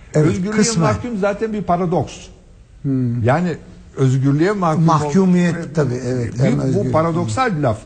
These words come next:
Speaker 2: Eski
Speaker 1: Hmm.
Speaker 2: Yunan felsefesindeki paradokslardan biri çok güzel.
Speaker 1: Hmm.
Speaker 2: Fark-,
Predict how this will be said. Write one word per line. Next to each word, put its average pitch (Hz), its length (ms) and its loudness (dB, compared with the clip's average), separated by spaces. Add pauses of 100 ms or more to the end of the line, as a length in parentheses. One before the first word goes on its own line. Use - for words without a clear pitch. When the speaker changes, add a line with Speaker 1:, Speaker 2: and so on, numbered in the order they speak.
(300)
Speaker 2:
Eski 127 220 0
Speaker 1:
Hmm. 113 80 0
Speaker 2:
Yunan 233 240 0
felsefesindeki 160 840 -2
paradokslardan 165 920 -2
biri 160 140 0
çok 160 200 -4
güzel. 113 200 -2
Speaker 1:
Hmm. 113 220 -2
Speaker 2:
Fark-, - 260 -4